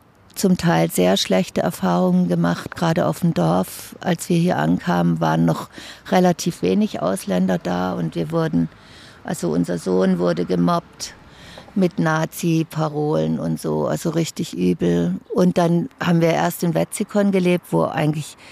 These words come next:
die Sprache gar kein Thema war, weil wir einer von vielen Ausländern waren. Und dann sind wir aber hier hochgekommen und waren auf einmal deutsch. Und das waren, wir waren, glaub, damals fünf Familien, die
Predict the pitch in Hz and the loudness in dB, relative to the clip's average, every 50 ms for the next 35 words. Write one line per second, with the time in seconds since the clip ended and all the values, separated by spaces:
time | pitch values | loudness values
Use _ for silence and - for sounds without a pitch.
0 | - - - - - - - 175 - - - 170 165 165 160 - 175 160 - 170 | -20 -20 -20 -20 -12 -6 -2 -2 -2 -2 -2 -2 -2 -2 -2 -2 -4 -4 -2 -4
1 | 170 - - 170 170 165 156 - - 180 185 190 196 190 190 175 170 160 156 156 | -4 -4 -4 -4 -4 -4 -4 -4 -4 -2 -2 0 0 0 0 0 0 -2 0 0
2 | 82 - 156 156 - 170 - - - _ _ _ _ _ _ _ _ _ - - | -2 -2 -2 -2 -4 -4 -6 -10 -20 _ _ _ _ _ _ _ _ _ -20 -20
3 | - - - - - 160 160 175 175 170 - - 156 147 - - - 208 214 214 | -20 -20 -20 -10 -6 -4 -2 -2 -2 -4 -4 -4 -6 -6 -6 -6 -4 -2 -2 -2
4 | 208 - 170 175 180 - - 190 180 180 190 196 185 180 180 175 175 - - - | -2 -2 -4 -6 -6 -6 -6 -6 -4 -4 -4 -4 -4 -4 -4 -4 -4 -2 -2 -2
5 | - - - - - - - - - - - - - 190 175 165 160 - 180 165 | -2 -4 -6 -8 -16 -20 -20 -20 -20 -20 -20 -6 0 2 2 2 2 2 2 2
6 | 165 165 151 160 151 156 165 160 175 185 196 196 - - 202 - - - 180 175 | 2 2 2 0 0 2 2 2 4 2 2 0 0 -2 -4 -4 -2 -2 -2 0
7 | 180 175 170 165 165 156 147 151 143 135 - - - 156 156 160 - 147 - 139 | 0 0 -2 -2 -2 -2 -2 -2 -4 -6 -6 -6 -6 -6 -4 -4 -4 -4 -4 -4
8 | 139 143 147 143 - - - - - - _ _ _ _ _ _ - - - - | -4 -4 -4 -6 -8 -10 -10 -10 -12 -14 _ _ _ _ _ _ -20 -20 -20 -20
9 | - - _ _ 381 233 175 165 - - - 160 - - - 160 165 165 160 160 | -20 -20 _ _ -4 -2 -2 -2 -2 -4 -6 -6 -6 -6 -4 -4 -2 -2 -2 -2
10 | 156 - - 160 165 170 160 170 165 156 85 85 - - 82 80 - _ - 151 | -4 -6 -8 -6 -6 -4 -4 -2 -2 -2 -2 -2 -2 -4 -6 -6 -6 _ -6 -6
11 | 156 - - 165 160 - - - - 175 160 160 151 - - 156 160 160 170 170 | -4 -2 -4 -4 -4 -8 -10 -10 -6 -4 -4 -4 -4 -6 -6 -4 -2 -2 -2 -2
12 | 175 175 170 156 156 151 170 160 156 165 | 0 -2 -2 -2 -4 -4 -6 -6 -6 -6